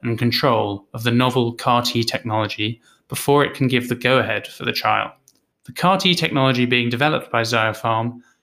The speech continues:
involves engineering the T cells at the point of care. This is different from the first generation car Ts that are currently available on the market, including Gilead's Yescarta and Novartis's Kymriah. This technology has the potential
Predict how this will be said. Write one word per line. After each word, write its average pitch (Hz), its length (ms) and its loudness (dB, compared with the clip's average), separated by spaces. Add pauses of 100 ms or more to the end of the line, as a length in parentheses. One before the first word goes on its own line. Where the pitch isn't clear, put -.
involves 127 420 2
engineering 151 520 4
the 123 60 0
T 160 240 0
cells 117 480 0
at 151 160 2
the 156 40 -6
point 143 280 0
of 117 120 -10
care. 123 380 0 (760)
This 151 140 2
is 123 140 0
different 185 420 0
from 123 520 2
the - 180 -8
first 147 260 0
generation 120 520 0
car 123 260 0
Ts 110 400 -2
that 117 120 -4
are - 180 -10
currently 139 340 2
available 117 500 0
on 110 140 -2
the 110 80 -2
market, 120 540 0 (360)
including 110 560 -2
Gilead's 117 560 2
Yescarta 113 760 0 (380)
and 113 140 0
Novartis's 117 840 0 (160)
Kymriah. 113 540 0 (580)
This - 160 2
technology 139 580 2
has 123 200 -2
the 123 80 -2
potential 131 720 0